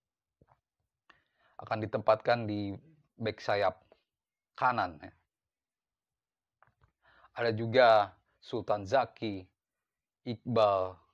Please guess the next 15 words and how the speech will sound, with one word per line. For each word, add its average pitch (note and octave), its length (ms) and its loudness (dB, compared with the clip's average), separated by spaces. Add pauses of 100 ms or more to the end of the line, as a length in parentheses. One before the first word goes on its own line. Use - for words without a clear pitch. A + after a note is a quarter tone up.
(720)
Dwi A#2+ 320 -2
Ganje, A2 640 -2 (480)
Jangge. A#2+ 640 -2 (880)
Nah, A2+ 400 -2 (400)
eh, G#2 800 -2 (1000)
ini G#3 320 -6
pemain-pemain D#3 720 -2
yang C3+ 400 -4 (640)
saya C3+ 240 0
pikir C#3+ 240 -4
akan C#3 400 -2
dipertahankan. G2 720 -4 (400)
Karena A2 320 0
ini A2+ 240 -6
laga F#2+ 480 -2